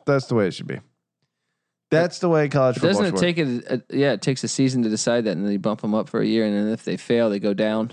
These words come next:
Speaker 1: Yeah, or maybe you could do it on a two-year
Speaker 2: I think you
Speaker 1: rotating
Speaker 2: gotta
Speaker 1: basis.
Speaker 2: do more than one year.
Speaker 1: Yeah.
Speaker 2: But, uh, what the fuck are we talking about? We have Twitter questions. All right, I got to the, I got to the,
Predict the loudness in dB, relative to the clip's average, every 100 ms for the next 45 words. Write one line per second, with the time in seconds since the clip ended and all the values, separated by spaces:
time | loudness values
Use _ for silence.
0 | -2 0 0 -4 -4 0 2 2 2 0
1 | 2 2 2 0 0 0 2 4 4 2
2 | 2 2 2 2 2 2 2 2 2 0
3 | 0 0 0 0 -2 -6 -14 _ _ _
4 | -20 -10 -10 -10 -14 -20 _ _ _ _
5 | _ _ 0 0 2 2 4 4 4 2
6 | 0 0 0 0 0 2 2 2 2 2
7 | 0 2 2 2 2 0 0 -8 -10 -16
8 | -20 -6 0 2 2 0 -4 -14 -6 -4
9 | 0 0 0 2 4 4 2 0 2 2
10 | 4